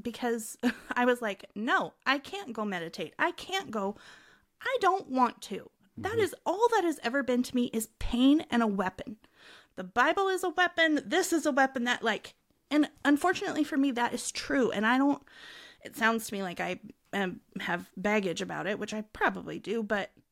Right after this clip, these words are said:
Speaker 1: not, r-, I mean, not really anymore.
Speaker 2: You're
Speaker 1: It's
Speaker 2: not
Speaker 1: just
Speaker 2: carrying it, but that was what, that was true at the time.
Speaker 1: Yes. And so she said, "How about a source without a source?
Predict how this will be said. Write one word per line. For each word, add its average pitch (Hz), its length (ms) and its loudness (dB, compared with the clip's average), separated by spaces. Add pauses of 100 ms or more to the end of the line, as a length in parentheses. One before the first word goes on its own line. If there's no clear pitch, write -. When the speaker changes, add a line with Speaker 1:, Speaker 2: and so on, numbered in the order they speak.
(260)
Speaker 1:
not, 254 280 4
r-, 202 380 -6
I 233 60 2
mean, 220 420 -2
not 277 260 2
really 220 380 6
anymore. 196 540 2
Speaker 2:
You're 160 120 4
Speaker 1:
It's 156 120 0
Speaker 2:
not - 60 -10
Speaker 1:
just 214 140 0
Speaker 2:
carrying 123 460 2
it, 113 240 -8
but 139 140 -6
that 165 160 0
was 143 180 -2
what, 151 220 -4
that 151 160 4
was 156 120 0
true 220 320 -2
at 196 100 0
the 147 60 -4
time. 262 320 0
Speaker 1:
Yes. 427 560 4
And 277 200 8
so 277 200 6
she 294 680 0
said, 208 540 0
"How 269 540 2
about 185 520 0 (280)
a 190 120 -2
source - 640 0
without 175 320 0
a 175 40 -4
source? - 640 -8